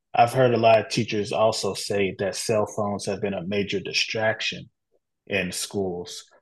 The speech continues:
So is this augmented reality kind of like a way to just, you know, sort of get a, more of an embrace of the cell phones to get kids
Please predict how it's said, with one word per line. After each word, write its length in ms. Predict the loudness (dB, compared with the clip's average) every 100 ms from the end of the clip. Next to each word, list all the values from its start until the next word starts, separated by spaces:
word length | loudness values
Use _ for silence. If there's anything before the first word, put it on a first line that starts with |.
| _
So 500 | _ 4 6 6 6
is 180 | 2 2
this 280 | 2 2 2
augmented 580 | 4 4 0 -2 -4 -4
reality 640 | 0 2 4 2 2 -2
kind 220 | -4 -2
of 80 | 2
like 180 | 2 2 0
a 80 |
way 340 | 0 2 2 0
to 100 | -4
just, 540 | 0 2 0 -4 -12 -16 _ _ _ _ _ _
you 140 | -2 2
know, 160 | 2
sort 360 | 2 2 4 4
of 300 | 2 -2 0
get 180 | 0 0 -12 -2
a, 180 | 0 0 0
more 260 | 4 6 6
of 80 |
an 120 | 4 -2
embrace 580 | -2 2 2 2 -4
of 240 | 0 0 2
the 80 | 2
cell 300 | 4 4 4
phones 640 | 2 2 0 -4 -8 _ _
to 120 | -4
get 280 | 0 0 -2
kids 520 | 2 4 4 -4 -16